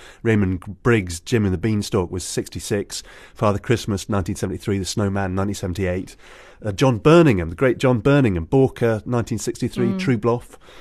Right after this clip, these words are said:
Speaker 1: um, The Mouse Who Wanted to Play the Balalaika is nineteen sixty-four, and William Steig's Amos and Boris, nineteen seventy-two, another key text.
Speaker 2: What's
Speaker 1: Um,
Speaker 2: Amos
Speaker 1: I
Speaker 2: and Boris?
Speaker 1: Uh, well,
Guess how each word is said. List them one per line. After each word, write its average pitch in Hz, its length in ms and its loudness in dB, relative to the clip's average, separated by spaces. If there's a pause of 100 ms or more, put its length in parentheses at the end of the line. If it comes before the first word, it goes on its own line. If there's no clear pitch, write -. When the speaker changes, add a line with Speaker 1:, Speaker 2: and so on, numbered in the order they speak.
(140)
Speaker 1:
um, 104 280 -4
The 101 100 -4
Mouse 113 240 -2
Who 120 80 0
Wanted 104 140 -2
to - 60 -16
Play 110 120 -2
the 92 80 -6
Balalaika 110 560 0
is 101 240 -4
nineteen 107 320 -4
sixty-four, 104 720 -4 (380)
and 110 100 -2
William 131 220 4
Steig's 135 520 0
Amos 127 360 0
and 104 120 -6
Boris, 131 460 -2
nineteen 120 400 -6
seventy-two, 131 560 -6 (480)
another 120 280 -2 (280)
key 127 240 -2
text. - 560 -4 (300)
Speaker 2:
What's - 180 -4
Speaker 1:
Um, 269 60 2
Speaker 2:
Amos - 180 2
Speaker 1:
I - 40 -2
Speaker 2:
and 233 140 0
Boris? 214 440 0 (220)
Speaker 1:
Uh, 113 480 4
well, 120 180 6